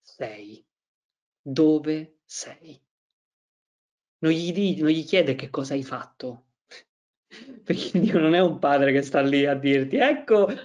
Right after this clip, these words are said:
te l'avevo detto di", eh, eh, eh. Dice: "Dove sei?" Cioè, hai un padre, perché ti stai nascondendo? Allora, quel "dove sei" è a che punto sei della tua vita, della tua risposta alla vita.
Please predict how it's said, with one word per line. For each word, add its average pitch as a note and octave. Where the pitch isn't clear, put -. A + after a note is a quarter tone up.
te A3
l'avevo B3+
detto C4+
di", A#3
eh, A#3+
eh, C#4
eh. -
Dice: D3
"Dove G#3
sei?" A#2
Cioè, -
hai F3
un F3
padre, C#3
perché D#3+
ti C#3
stai B2+
nascondendo? -
Allora, F3+
quel F3+
"dove A3
sei" C#3
è D3+
a C#3+
che F3+
punto F#3
sei C3+
della C#3+
tua C#3
vita, -
della E3
tua G3
risposta D3+
alla B2
vita. -